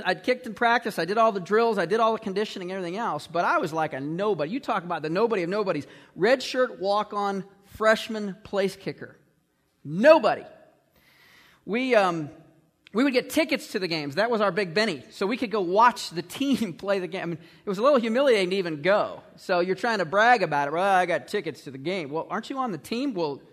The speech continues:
well, yeah, but, you know, I'm just getting my feet wet, you know? I'm just trying it out a little bit." So anyway, it was really pretty ridiculous. It was pretty preposterous, this whole freshman scenario.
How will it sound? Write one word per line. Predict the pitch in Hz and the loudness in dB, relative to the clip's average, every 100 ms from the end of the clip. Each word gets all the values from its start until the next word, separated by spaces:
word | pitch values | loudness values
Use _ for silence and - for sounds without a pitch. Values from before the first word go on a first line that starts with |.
| _ _ _ - | _ _ _ -12
well, | 139 147 | -8 2
yeah, | 226 226 160 147 | 4 6 2 -2
but, | 156 - | -4 -4
you | 370 | -2
know, | 190 156 180 190 - _ - - | -2 -2 -6 -10 -20 _ -20 -18
I'm | 320 | -8
just | 392 254 | -6 2
getting | 349 226 | 2 4
my | 196 | 0
feet | - 381 311 | 2 2 2
wet, | 180 180 - 185 | 2 0 0 0
you | |
know? | 240 339 | 2 4
I'm | 370 | 2
just | - | -2
trying | - 339 359 320 | -4 0 0 2
it | |
out | 277 302 277 | 6 6 6
a | |
little | 233 220 | 4 2
bit." | 180 147 - - - - | 2 0 -4 -20 -20 -4
So | 381 | 6
anyway, | 320 240 | 6 8
it | 226 | 4
was | 214 | 4
really | 320 240 | 4 4
pretty | 269 226 | 2 -2
ridiculous. | 165 185 196 127 - | 0 0 0 -4 -8
It | 170 | -12
was | - | -6
pretty | 254 | -6
preposterous, | 220 156 180 180 - 135 - | -6 -2 2 2 0 -12 -12
this | 160 | -6
whole | 220 202 | -4 -2
freshman | - 202 - 156 | 0 0 0 -10
scenario. | - 175 165 135 | -8 -6 -4 -4